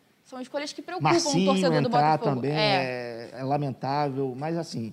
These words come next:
Speaker 1: Você colocar o garoto, Matheus Nascimento,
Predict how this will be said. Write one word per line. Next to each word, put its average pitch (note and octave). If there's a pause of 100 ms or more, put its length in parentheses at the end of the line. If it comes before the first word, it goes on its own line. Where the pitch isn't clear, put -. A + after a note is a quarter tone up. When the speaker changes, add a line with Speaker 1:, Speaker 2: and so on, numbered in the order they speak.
Speaker 1:
Você A#3+
colocar C4+
o C#4
garoto, C4+
Matheus B3
Nascimento, B3+